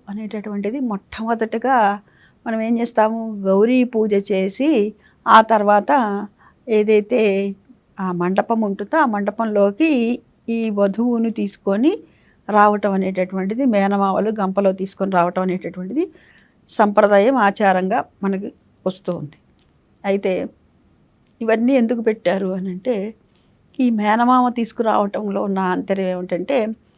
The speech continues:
మామూలుగా ఒకప్పుడు ఎప్పుడో ఒక కాలంలో అయితే మేనమామకి ఇచ్చి చేసేవారు. అందుకని చెప్పి మేనమామలు అట్లా తీసుకురావటం అని ఒకటి చెప్తారు పెద్దలు.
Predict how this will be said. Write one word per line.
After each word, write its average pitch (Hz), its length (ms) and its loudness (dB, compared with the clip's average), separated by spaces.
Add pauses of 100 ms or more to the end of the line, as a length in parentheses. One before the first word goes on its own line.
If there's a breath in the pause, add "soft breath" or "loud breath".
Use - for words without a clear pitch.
(360 soft breath)
మామూలుగా 226 440 4
ఒకప్పుడు 214 440 2
ఎప్పుడో 220 540 2 (160)
ఒక - 140 -12
కాలంలో 190 520 2
అయితే 196 400 2 (260)
మేనమామకి 190 640 0
ఇచ్చి 220 220 -10
చేసేవారు. - 460 -4 (600 soft breath)
అందుకని 208 360 -2
చెప్పి 220 580 0
మేనమామలు 190 840 2
అట్లా 165 200 0
తీసుకురావటం 175 680 -2
అని 202 240 -6
ఒకటి 196 300 -4
చెప్తారు 160 420 -4
పెద్దలు. - 360 -6